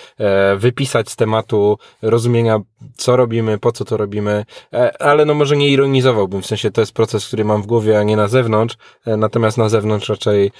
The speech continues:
raczej chciałbym zrozumieć, e, co takiego sprawia, że ktoś, e, nie chce w tym uczestniczyć. No i to wtedy, wtedy wychodzi. Myślę, że jeszcze, jeszcze zdążymy w tym odcinku trochę na końcu dać parę porad, e, ale tu chyba, chyba wy-, najczęściej widzę, że tu wychodzi temat,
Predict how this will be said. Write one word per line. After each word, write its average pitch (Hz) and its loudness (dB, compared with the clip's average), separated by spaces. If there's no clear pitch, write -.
raczej 104 0
chciałbym 107 0
zrozumieć, 107 0
e, 104 2
co 123 0
takiego 117 -4
sprawia, 120 0
że 107 -2
ktoś, - -4
e, 107 2
nie 123 0
chce 131 -2
w - -8
tym 120 -2
uczestniczyć. 110 -6
No 101 -4
i 127 -2
to 151 -2
wtedy, 147 0
wtedy 165 -2
wychodzi. 131 0
Myślę, 98 -2
że 110 0
jeszcze, 110 0
jeszcze 113 -2
zdążymy 113 2
w - -14
tym 113 -4
odcinku 113 -4
trochę 107 -2
na 104 -6
końcu 120 -2
dać 120 -2
parę 107 0
porad, 110 0
e, 120 2
ale 127 2
tu 123 -6
chyba, 110 0
chyba 113 -4
wy-, 107 -4
najczęściej 147 0
widzę, 127 0
że 117 -2
tu 120 -8
wychodzi 113 -2
temat, 113 -2